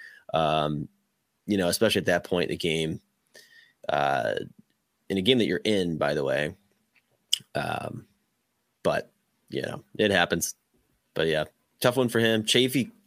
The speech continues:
again, is just staying hot. Goal, assist, four shots. Beckman had a goal that game as well.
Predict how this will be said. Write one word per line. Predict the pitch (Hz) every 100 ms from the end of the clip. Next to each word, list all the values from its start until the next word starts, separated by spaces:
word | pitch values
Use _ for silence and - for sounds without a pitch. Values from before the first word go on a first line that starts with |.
| _ _ _ -
again, | 95 110 107 104 104 -
is | 98 92
just | - 107 -
staying | 107 95 87
hot. | 90 87 -
Goal, | 95 95
assist, | 90 - 92 90 -
four | - 92 90
shots. | - 92 85 - - - _
Beckman | 107 110 107
had | 107
a | 101
goal | 98 98
that | 98 92
game | 98 95 95
as | 87
well. | 95 92 92 90